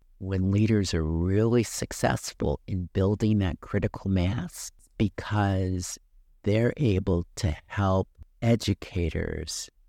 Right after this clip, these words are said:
as well as all the other stakeholders, know that they've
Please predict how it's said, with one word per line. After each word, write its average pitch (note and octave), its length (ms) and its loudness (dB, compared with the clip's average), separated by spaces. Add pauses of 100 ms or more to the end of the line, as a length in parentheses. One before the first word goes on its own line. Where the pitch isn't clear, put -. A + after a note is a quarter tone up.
(640)
as F#2+ 240 -2
well G#2+ 300 6
as G2 160 2
all F#2+ 180 6
the G2 240 4
other F2+ 160 2
stakeholders, E2+ 960 -2
know D#2 420 0 (240)
that D#2+ 300 0 (880)
they've A#2 440 2